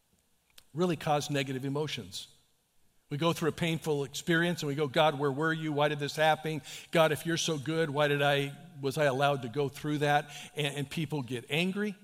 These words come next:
and bitter and resentful and disillusioned, and they're full of despair. We want to talk about how we overcome negative emotions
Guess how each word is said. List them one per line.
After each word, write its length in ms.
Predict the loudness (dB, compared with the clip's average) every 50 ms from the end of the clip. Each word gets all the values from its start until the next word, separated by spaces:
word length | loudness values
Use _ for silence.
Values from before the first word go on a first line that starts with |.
| -20 _ _ -18
and 100 | -18 -10 -4
bitter 360 | -2 0 0 0 0 -2 -4 -8 -16 -20 -20 _ _ _
and 120 | -16 -16 -14
resentful 720 | -10 -8 -4 -2 -2 -2 -4 -6 -8 -6 -4 -4 -6 -8 -14 _ _ _ _ _ _ _ _ _ -14
and 180 | -12 -10 -8
disillusioned, 960 | -6 -6 -6 -6 -6 -8 -6 -2 0 0 0 0 0 -2 -2 -2 -4 -6 -8 -12 _ _ _ _ _ _ _
and 80 | -10 -10
they're 80 | -8 -8
full 280 | -8 -8 -6 -6 -6
of 100 | -6 -8
despair. 500 | -8 -8 -8 -8 -8 -8 -10 -10 -12 -14 -18 _ _ _ _ _ _ _ _ _ _ _ _ _ _ _ _ _ _ _ _ _ _ _ _ _ _ _ _ _ _ _ _ _ 2
We 80 | 4 6
want 160 | 6 6 4
to 40 | 4
talk 260 | 6 6 6 6 6
about 240 | 4 4 4 4 6
how 260 | 4 4 6 4 4
we 180 | 2 0 0
overcome 800 | 0 -2 -2 -2 -4 -6 -6 -8 -4 0 2 4 4 2 2 -2 -10 -14 -20 -20 _ _ _ _ _ _ _ -4
negative 380 | -2 -2 -2 -2 -4 -4 -4
emotions 640 | -4 -4 -4 -4 -6 -6 -8 -10 -10 -12 -12 -14 -14